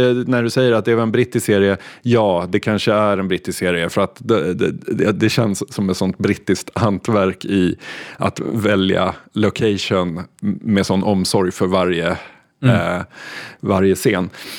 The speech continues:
Speaker 1: Men, eh, hela den här miljön, eh, o-, om man tänker så här, om, om jag bara ska vara helt nykter och analy-, analysera, eh, så här,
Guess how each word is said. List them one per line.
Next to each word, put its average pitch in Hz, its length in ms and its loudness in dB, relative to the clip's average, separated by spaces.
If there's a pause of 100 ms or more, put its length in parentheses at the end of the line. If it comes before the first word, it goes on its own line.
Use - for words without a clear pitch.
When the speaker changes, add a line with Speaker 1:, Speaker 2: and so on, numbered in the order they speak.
(140)
Speaker 1:
Men, 127 180 2
eh, 160 60 -2 (1200)
hela 160 300 4
den 196 140 0
här 143 100 2
miljön, 131 640 0 (280)
eh, 117 320 2 (100)
o-, 147 180 0
om 151 120 2
man 151 120 0
tänker 160 260 0
så 147 100 0
här, 113 220 0
om, 147 180 2
om 151 120 4
jag 151 120 2
bara 123 140 0
ska 120 160 -4
vara 113 100 0
helt 123 220 2
nykter 135 540 0 (100)
och 110 380 2
analy-, 120 840 2 (120)
analysera, 120 880 2 (120)
eh, 107 180 2
så 104 120 -2
här, 95 160 -2